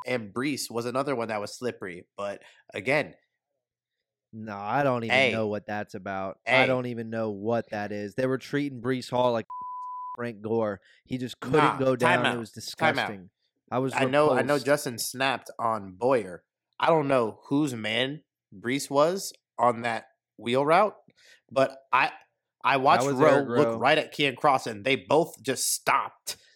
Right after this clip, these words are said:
Speaker 1: and looked around, looked at Zach Wilson.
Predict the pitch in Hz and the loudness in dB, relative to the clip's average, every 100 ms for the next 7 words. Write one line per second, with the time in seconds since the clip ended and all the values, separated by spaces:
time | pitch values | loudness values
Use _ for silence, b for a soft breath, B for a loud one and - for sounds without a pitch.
0 | b - 127 101 87 104 143 - 104 120 | b -2 -2 -2 -6 0 0 -2 -2 0
1 | 123 92 98 - b b b - 98 151 | 0 -2 -12 -20 b b b -14 -4 -2
2 | 156 135 117 139 131 120 143 - 80 | 0 -2 2 2 2 2 2 0 -10